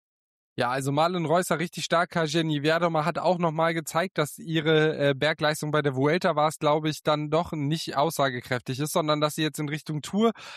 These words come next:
vielleicht wieder in, äh, Form kommt. Auch Cedrine Kerbaul wird am Ende Gesamtzweite. Ähm, auch die hat, äh, in der Vergangenheit schon gezeigt, dass sie an guten Tagen mit dem Besten mitklettern kann. Kim Le Court, die hat mich positiv überrascht. Die hatte ich vor allem so als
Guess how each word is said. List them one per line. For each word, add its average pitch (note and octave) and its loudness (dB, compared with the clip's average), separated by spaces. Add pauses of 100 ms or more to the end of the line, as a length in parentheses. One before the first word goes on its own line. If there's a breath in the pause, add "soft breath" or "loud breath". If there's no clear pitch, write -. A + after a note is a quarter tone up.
vielleicht E3+ 0
wieder E3+ 2
in, D#3+ -4
äh, D3 0
Form E3 0
kommt. E3 -2
Auch C#3+ 0
Cedrine C#3+ -6
Kerbaul D3+ 0
wird D3+ -2
am C#3+ 2
Ende C#3+ -2
Gesamtzweite. C#3+ 0 (320 loud breath)
Ähm, C3+ 0
auch C3+ -2
die E3 0
hat, D#3 0
äh, D3+ 0
in D#3 -4
der D3 2
Vergangenheit D3 0
schon C#3+ -4
gezeigt, C#3+ -2
dass C3+ -2
sie - -6
an C3+ -2
guten C#3+ -8
Tagen C3+ 0 (200 soft breath)
mit C#3+ -2
dem C#3+ 2
Besten C#3 -2
mitklettern D#3 -2
kann. D3+ -2
Kim F#3 0
Le F#3 2
Court, A3+ 0 (260 loud breath)
die D#3 2
hat A3+ 0
mich G3 -2
positiv F3+ -4
überrascht. C#3+ 0
Die D3 -2
hatte D#3+ -4
ich - -10
vor C#3+ 2
allem D#3+ 2
so D#3 2
als C#3+ 2